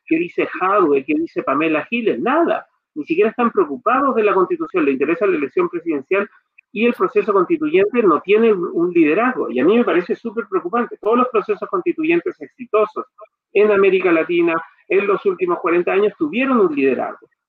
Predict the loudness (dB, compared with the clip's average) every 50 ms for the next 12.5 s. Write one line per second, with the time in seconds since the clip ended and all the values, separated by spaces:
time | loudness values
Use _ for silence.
0 | _ -4 -4 -4 -2 0 0 0 2 2 2 0 0 2 2 2 2 2 2 0
1 | 0 0 0 0 -2 -4 -6 -6 -14 -8 -2 -2 -2 -2 -4 -10 -10 -4 -2 -2
2 | -2 -2 -4 -4 -2 -2 0 0 0 -2 -2 -6 -8 -6 -8 -6 -4 -4 -4 -2
3 | -2 -2 -2 -4 -4 -4 -4 -2 -2 -2 -2 -2 -2 -4 -4 -4 -2 0 2 2
4 | 2 2 0 0 -2 -2 -2 -2 -4 -4 -6 -8 -6 -4 -2 0 0 0 -2 -2
5 | -2 -4 -6 -6 -6 -8 -8 -6 -4 -2 -2 0 2 2 2 2 2 0 -2 -6
6 | -18 -20 _ -10 -8 -4 -2 -2 -2 -2 0 0 0 2 2 0 0 0 0 2
7 | 2 2 2 2 0 -4 -4 _ -8 -8 -8 -8 -10 -12 -12 -10 -10 -10 -8 -4
8 | -4 -2 0 0 0 2 0 -2 -2 -6 -2 -2 -2 -2 -2 -18 _ _ _ -2
9 | 0 2 2 2 2 2 2 2 2 2 2 2 0 -2 -2 -2 0 0 2 2
10 | 2 2 2 2 2 2 0 0 -4 -6 -10 -10 _ -2 -2 -2 0 -4 -6 -4
11 | -2 -2 -2 0 -2 -4 -4 -2 2 2 2 4 4 4 4 4 2 _ _ _
12 | _ _ _ -2 0 0 2 0 0 -2